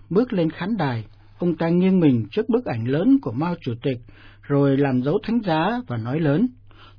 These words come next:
"Tôi là người Công giáo Trung Hoa, tôi yêu mến đất nước của tôi, tôi cũng yêu mến giáo hội của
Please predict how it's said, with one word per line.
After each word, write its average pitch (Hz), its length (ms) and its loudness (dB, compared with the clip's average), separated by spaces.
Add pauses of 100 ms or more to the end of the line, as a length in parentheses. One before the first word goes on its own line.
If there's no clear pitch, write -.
"Tôi 240 200 4
là 180 80 4
người 131 320 4
Công 180 200 -2
giáo 170 360 -2
Trung 175 260 -2
Hoa, 165 260 -4 (400)
tôi 165 160 0
yêu 160 180 2
mến 160 280 2
đất 214 160 -2
nước 247 240 4
của 110 200 -8
tôi, 156 260 -2 (520)
tôi 165 180 2
cũng 220 140 -4
yêu 196 240 4
mến 190 260 2
giáo 208 220 0
hội 180 300 -2
của 117 100 -8